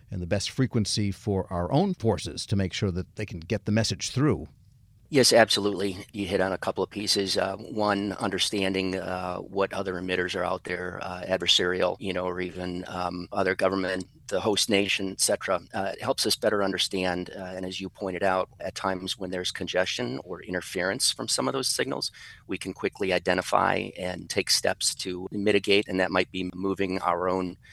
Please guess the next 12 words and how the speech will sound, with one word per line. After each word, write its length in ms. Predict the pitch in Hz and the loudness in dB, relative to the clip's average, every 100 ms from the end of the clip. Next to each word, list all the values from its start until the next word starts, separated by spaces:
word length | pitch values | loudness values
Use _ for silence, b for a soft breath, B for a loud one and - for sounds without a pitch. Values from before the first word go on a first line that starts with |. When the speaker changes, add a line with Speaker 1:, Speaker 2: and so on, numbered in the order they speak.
| B B | B B
Speaker 2:
use 400 | 92 92 - - | -2 2 2 2
to 340 | - 90 92 | -2 -2 -2
another 280 | 95 95 92 | 0 0 0
part 240 | - 101 90 | 0 -2 0
of 40 | |
the 40 | |
spectrum. 640 | 90 - 95 - 92 92 92 | 0 2 2 2 -2 -4 -2
Those 220 | 92 92 | -2 -2
are 100 | 92 | -2
all 260 | 87 85 85 | 0 0 0
decisions 540 | - 95 95 87 - | 0 0 -2 -6 -6
that 180 | - | -6